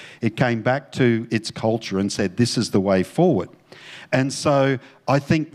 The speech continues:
straight away part of wanting to look at different ways of communication, um, and I want to get back to questions so that we do that, um, but part of it is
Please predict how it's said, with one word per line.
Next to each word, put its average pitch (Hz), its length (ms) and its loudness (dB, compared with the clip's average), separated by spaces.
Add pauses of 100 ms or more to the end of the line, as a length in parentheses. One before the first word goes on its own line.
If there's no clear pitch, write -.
straight 170 480 -2
away 127 340 2
part 151 320 0
of 110 400 -4
wanting 127 400 2
to 104 140 -4 (560)
look 117 400 0
at - 140 -2
different 123 300 -2
ways 110 300 0
of 95 140 -12
communication, 117 960 -2 (580)
um, 107 380 0
and 120 100 2
I 117 40 4
want 139 180 2
to - 20 -2
get 120 200 -2
back 120 180 -4
to - 80 -8
questions 110 540 -6
so 104 180 0
that 98 180 -2
we 98 120 -2
do 147 180 0
that, 104 220 0 (480)
um, 117 420 2
but 135 180 0
part 185 360 0
of 135 100 -4
it 104 300 -2
is 127 420 2